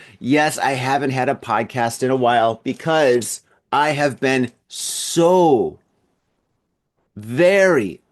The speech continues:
overwhelmed with work. I've been so incredibly swamped with, with tasks and responsibilities and so on.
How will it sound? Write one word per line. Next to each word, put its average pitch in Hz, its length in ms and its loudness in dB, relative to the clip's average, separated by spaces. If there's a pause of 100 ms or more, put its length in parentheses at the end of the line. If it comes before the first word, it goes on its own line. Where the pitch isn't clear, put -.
overwhelmed 139 1080 2 (500)
with 110 240 -2
work. - 580 -6 (680)
I've 143 260 -2
been 143 300 -2
so 170 540 0
incredibly 147 1120 -2
swamped 127 1120 -2 (340)
with, 123 340 2
with 120 300 -2
tasks 151 640 -4
and 107 80 -6
responsibilities 135 1120 0
and 113 140 -2
so 131 260 0
on. 104 260 0